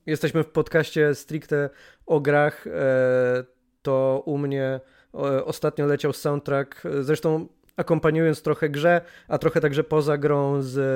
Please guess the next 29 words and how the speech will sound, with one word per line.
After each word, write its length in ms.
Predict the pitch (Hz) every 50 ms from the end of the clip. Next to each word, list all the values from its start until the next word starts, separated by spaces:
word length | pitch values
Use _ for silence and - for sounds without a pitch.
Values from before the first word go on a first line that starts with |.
| 131 131 131
Xenoblade 440 | 127 151 156 147 143 143 143 143 -
Chronicles 420 | - 151 143 143 131 - 131 131 131
Definitive 380 | 135 127 - 139 131 123 131 120
Edition. 400 | 123 120 123 - - 135 131 143 - _ _ _ _ _ _ _ _ _ _ _ _ _ _ -
E, 680 | 139 131 131 127 127 127 127 123 123 123 123 - -
jest 380 | - 156 156 156 147 - - -
to 180 | - 143 139 135
chyba 260 | - 151 139 139 135
jeden 220 | 135 131 139 135
z 60 | -
fajniejszych 500 | - - 143 139 143 139 127 - 143 131
soundtracków, 840 | - - 143 135 131 - 143 139 135 135 - 135 120 - - - - 151 135 127
e, 40 | 127
z 140 | 123 139 - -
ery 240 | 156 139 131 135 123 123 135
Wii, 200 | 135 127 123 120
wydaje 380 | 127 131 123 123 123 120 120
mi 140 | 120 123 120
się. 300 | - - 143 131 131 135 - _ - - - _ _ _ _ -
E, 840 | - 135 127 123 123 120 120 - 69 69 71 71 - - - - - - _ -
przynajmniej 300 | - - 139 131 131 127
tak 160 | 127 120 -
na 100 | 139 131
mój 180 | 131 131 131
gust, 520 | 127 131 139 139 135 - - _ _ - 143
e, 260 | 135 131 135 147 160
f-, 140 | 151 - - 294 233 190 190 202 208
fajna, 460 | - - 147 139 139 139 135 131 131
taka 440 | 131 127 127 - 131 127 123 127 -